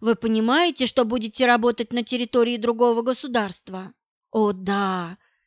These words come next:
я понимала. Мне рассказали в подробностях о всех тех способах вербовки нашими спецслужбами их сотрудников. Я осознала, что вполне возможно меня примутся шантажировать,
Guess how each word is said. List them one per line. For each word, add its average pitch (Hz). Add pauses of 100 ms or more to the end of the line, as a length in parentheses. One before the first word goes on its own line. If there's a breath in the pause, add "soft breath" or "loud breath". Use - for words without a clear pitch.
я 254
понимала. 196 (640)
Мне 247
рассказали 247
в -
подробностях 196 (240 soft breath)
о 233
всех 262
тех 233
способах 220
вербовки 214 (240 soft breath)
нашими 262
спецслужбами 247
их 247
сотрудников. 190 (580)
Я 320
осознала, 190 (180 soft breath)
что 262
вполне 220
возможно 277
меня 247
примутся 247
шантажировать, 196